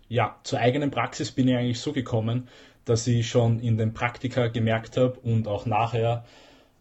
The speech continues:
ähm, nachdem ich die Ausbildung abgeschlossen hab, hab ich im Reha-Zentrum gearbeitet. Das war ein relativ, äh, kurzer Aufenthalt. Ähm,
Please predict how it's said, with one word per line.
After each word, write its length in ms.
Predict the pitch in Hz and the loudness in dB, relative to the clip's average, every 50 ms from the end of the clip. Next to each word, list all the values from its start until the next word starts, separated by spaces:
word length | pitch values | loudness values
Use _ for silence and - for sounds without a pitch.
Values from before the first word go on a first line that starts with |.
| _ - | _ -6
ähm, 240 | 117 113 110 110 110 | -2 -2 -2 -2 -2
nachdem 260 | 107 - - 123 117 | -6 -6 -2 0 0
ich 60 | 117 113 | 0 0
die 80 | - | 0
Ausbildung 500 | 98 110 120 117 - - 123 117 117 117 | 0 0 0 0 0 -2 -2 -2 -2 -2
abgeschlossen 640 | 107 117 - - 135 120 - 120 113 110 - 123 117 | -2 -4 -4 -4 -6 -4 -2 -2 -2 -2 0 0 0
hab, 100 | 110 117 | 2 2
hab 120 | 110 107 | 2 2
ich 60 | 110 | 2
im 120 | 110 107 104 | 0 0 0
Reha-Zentrum 640 | 117 127 127 127 - - 117 104 98 - 117 113 | 0 2 2 2 0 0 -4 -6 -4 -2 -4 -2
gearbeitet. 720 | 113 117 104 98 101 107 107 104 - 120 123 120 - - | 0 0 0 0 0 0 -2 -4 -4 -6 -6 -6 -10 -14
Das 160 | 113 107 - 113 | -12 -12 -6 -2
war 200 | 110 107 107 107 | 0 0 0 0
ein 60 | 104 | 0
relativ, 680 | 110 110 113 113 117 120 113 117 113 - - - - 107 | 0 0 -2 -2 -2 0 -2 -2 -2 -4 -10 -18 -12 -10
äh, 200 | 107 104 107 110 | -8 -6 -6 -6
kurzer 380 | 113 - - 151 151 - - - | -6 -4 -4 -4 -2 -2 -4 -2
Aufenthalt. 580 | 92 110 - 123 113 - 117 123 143 - - - _ - - - - - - - _ _ - | -2 0 0 0 -2 0 2 0 0 0 -4 -14 _ -20 -20 -20 -20 -20 -20 -20 _ _ -6
Ähm, 540 | - 113 113 113 113 113 110 110 107 98 98 | -2 0 2 4 4 4 2 2 -2 -4 -8